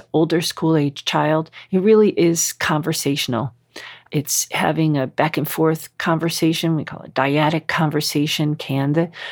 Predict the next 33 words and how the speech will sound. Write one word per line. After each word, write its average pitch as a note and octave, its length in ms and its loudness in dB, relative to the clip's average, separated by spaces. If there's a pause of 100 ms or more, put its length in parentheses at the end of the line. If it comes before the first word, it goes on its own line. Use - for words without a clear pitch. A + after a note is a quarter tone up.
(120)
youth F3+ 240 0
engage F3+ 460 4
in E3 80 2
back D#3 260 0
and C#3+ 100 -6
forth C#3 260 -2
conversation? D3 720 -2
Can C#3 200 -2
we D3+ 100 0
change D#3+ 380 0
the E3 100 0
topic D#3 600 0 (380)
and D#3 220 2
not C#3+ 380 0
have D#3 320 -2
them D3 420 0 (380)
get D#3 200 -2
distressed D#3+ 580 0
about D#3 360 0 (140)
talking D3 380 0
about D3+ 260 0
something E3 340 0
different? D#3+ 460 -2 (340)
Does D3+ 320 4
the D#3+ 80 0
conversation E3 720 2
always E3 540 2
go D3 140 0
back D3+ 320 0
to - 120 -18
the D#3+ 80 0
same D3 340 -2
topic? - 560 -2